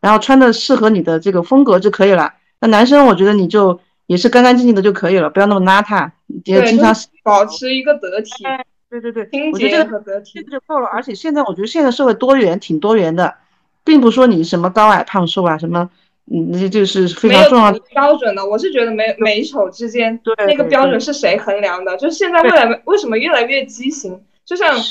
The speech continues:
Speaker 2: 刚刚，
Speaker 1: 是。
Speaker 2: 嗯，Iris说的，就是，就是千年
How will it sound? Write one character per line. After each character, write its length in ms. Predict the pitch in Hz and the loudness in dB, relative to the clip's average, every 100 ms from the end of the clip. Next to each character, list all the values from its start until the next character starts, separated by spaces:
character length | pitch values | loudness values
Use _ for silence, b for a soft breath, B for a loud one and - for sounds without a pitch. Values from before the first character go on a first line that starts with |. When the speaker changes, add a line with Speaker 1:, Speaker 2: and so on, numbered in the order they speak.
| 196 _ | -8 _
Speaker 2:
刚 160 | 262 262 | -2 -2
刚， 160 | 254 | -2
Speaker 1:
是。 60 | 247 | -4
Speaker 2:
嗯， 280 | 247 247 220 | -6 -4 -4
Iris 460 | - 247 247 247 220 | -6 -6 -6 -8 -14
说 240 | 240 226 220 | -10 -8 -6
的， 200 | 196 202 | -8 -8
就 100 | 233 | -12
是， 320 | 240 165 156 _ _ _ | -10 -10 -10 _ _ _
就 100 | 302 | -12
是 100 | 294 | -12
千 300 | - 285 277 | -8 -6 -4
年 400 | 262 214 214 214 | -4 -6 -8 -14